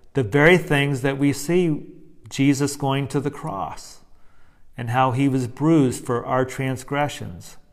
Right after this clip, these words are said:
and how he was, uh, you know, on the cross, and how he was beaten, and all these things. And it, it's even, uh, so many things in Isaiah fifty-three pointing to the truth,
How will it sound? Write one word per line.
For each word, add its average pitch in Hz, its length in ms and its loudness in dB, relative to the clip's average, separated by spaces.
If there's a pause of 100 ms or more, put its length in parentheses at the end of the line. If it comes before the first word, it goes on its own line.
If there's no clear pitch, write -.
(420)
and 123 140 -4
how 135 240 4
he 135 240 0
was, 127 400 0 (500)
uh, 110 360 -10 (280)
you 135 100 -2
know, 135 220 0
on 143 240 2
the 139 80 0
cross, - 840 -4 (500)
and 127 100 -4
how 131 220 4
he 135 160 0
was 131 180 0
beaten, 107 640 2 (480)
and 123 100 -4
all 156 220 4
these 175 280 2
things. 175 500 0
And 131 200 -2
it, 139 220 -4
it's 131 300 -8
even, 143 420 -2 (260)
uh, 139 380 -16
so 151 220 -2
many 156 180 2
things 160 380 0
in 135 100 -4
Isaiah 135 400 -2
fifty-three 131 560 -4
pointing 123 380 -8
to 123 120 -6
the 120 140 -6
truth, 120 540 -4